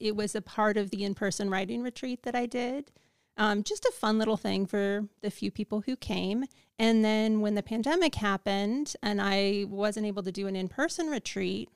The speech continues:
I was like, "Well, what can I still do to take it online and make it international?" So that was November twenty twenty-one, the first time I opened it up,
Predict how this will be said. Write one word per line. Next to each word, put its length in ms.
I 80
was 100
like, 140
"Well, 120
what 180
can 140
I 20
still 680
do 560
to 100
take 400
it 120
online 520
and 100
make 220
it 80
international?" 800
So 280
that 280
was 320
November 380
twenty 280
twenty-one, 500
the 60
first 260
time 200
I 140
opened 300
it 100
up, 300